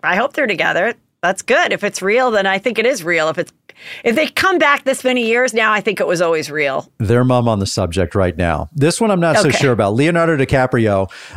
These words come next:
Speaker 2: uh, was seen with Bradley Cooper's ex, uh, Arena Shayk. Uh, they were hanging at the Neon Carnival, as one does there at Coachella.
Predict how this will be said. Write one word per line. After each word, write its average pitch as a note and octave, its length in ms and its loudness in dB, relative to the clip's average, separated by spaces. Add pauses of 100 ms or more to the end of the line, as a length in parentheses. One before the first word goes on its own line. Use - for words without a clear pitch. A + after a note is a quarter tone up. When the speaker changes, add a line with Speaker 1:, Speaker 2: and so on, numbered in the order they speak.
Speaker 2:
uh, A#2 200 2
was B2 160 0
seen D3 220 0
with A#2 160 -2
Bradley B2 360 2
Cooper's C#3 440 0
ex, G2+ 460 -2 (260)
uh, G2+ 240 0
Arena B2 380 2
Shayk. G#2+ 540 -2 (100)
Uh, G#2+ 420 0
they A#2 180 0
were C#3+ 140 0
hanging C3+ 500 0
at A#2+ 140 -2
the A#2 80 -2
Neon A2 520 0
Carnival, G2+ 520 0
as F#2+ 160 -2
one G#2 240 0
does A2 360 0
there F#2 200 0
at E2+ 80 -8
Coachella. F#2+ 560 -2